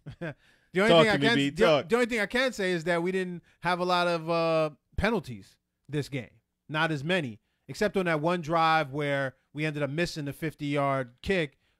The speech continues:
Speaker 1: where we were on, like, the twenty, and then we end up getting a penalty, and then something else happened as well that pushed us back. Um,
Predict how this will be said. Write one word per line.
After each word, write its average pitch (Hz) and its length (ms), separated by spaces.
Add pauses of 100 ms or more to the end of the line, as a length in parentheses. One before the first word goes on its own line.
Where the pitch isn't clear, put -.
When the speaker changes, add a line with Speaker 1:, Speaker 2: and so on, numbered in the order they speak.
Speaker 1:
where 139 160
we 160 100
were 170 120
on, 165 120
like, 156 200
the 123 80
twenty, 160 640 (260)
and 131 80
then 135 160
we 143 180
end 143 160
up 131 140
getting 123 200
a 117 80
penalty, 156 880
and 131 140
then 123 520
something 139 320
else 139 180
happened 135 360
as 113 140
well 139 320
that 123 180
pushed 131 240
us 110 80
back. 139 380 (380)
Um, 117 600